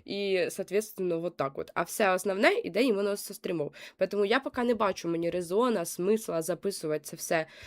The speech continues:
на стріми, якщо з цього немає ніякого толку.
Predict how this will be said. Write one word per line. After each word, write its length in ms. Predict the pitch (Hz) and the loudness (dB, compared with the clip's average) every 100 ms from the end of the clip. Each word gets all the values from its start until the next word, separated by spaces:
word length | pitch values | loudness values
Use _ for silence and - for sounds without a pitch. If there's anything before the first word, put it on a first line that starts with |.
| - | -14
на 560 | 175 170 170 165 156 151 - _ _ _ | -4 -2 0 0 0 -2 -4 _ _ _
стріми, 480 | - - 208 233 381 - _ _ _ _ _ _ _ _ _ _ _ | -8 2 6 8 6 4 _ _ _ _ _ _ _ _ _ _ _
якщо 580 | 170 185 254 - 208 185 | 0 2 2 2 2 2
з 100 | - | -2
цього 400 | - 208 254 196 | 0 2 4 2
немає 400 | 175 165 202 185 | 2 2 2 2
ніякого 460 | 156 165 170 156 156 | 0 -2 -6 -10 -12
толку. 520 | - 131 143 - | -6 -6 -6 -12